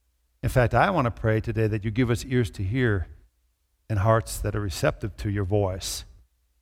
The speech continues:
I, I pray that we would be people who become very sensitive to the leading and the guiding of the Holy Spirit.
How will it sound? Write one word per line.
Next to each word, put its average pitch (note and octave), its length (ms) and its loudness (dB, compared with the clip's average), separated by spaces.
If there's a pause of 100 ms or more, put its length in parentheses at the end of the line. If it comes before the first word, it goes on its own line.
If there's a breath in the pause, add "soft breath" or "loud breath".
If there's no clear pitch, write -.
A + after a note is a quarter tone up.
(360 loud breath)
I, C3 320 4
I D3+ 60 4
pray C#3 220 2
that B2 200 4
we B2 160 0
would A#2 140 -2
be A2 100 -2
people B2+ 300 -2
who A#2 40 -2
become G#2+ 360 0
very B2 280 2
sensitive - 540 -4
to - 120 -8
the G2 120 -4
leading A2 460 0 (520 soft breath)
and G#2 160 0
the G#2 80 -2
guiding G#2+ 440 4
of G2+ 100 -2
the G2+ 60 0
Holy G2+ 300 0
Spirit. A2+ 580 0